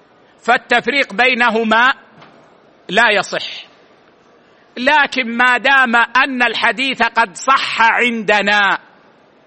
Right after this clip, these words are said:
فالراجح هو التفريق،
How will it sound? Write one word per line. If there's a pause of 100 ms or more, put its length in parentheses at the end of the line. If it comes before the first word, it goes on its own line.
(1200)
فالراجح (180)
هو
التفريق،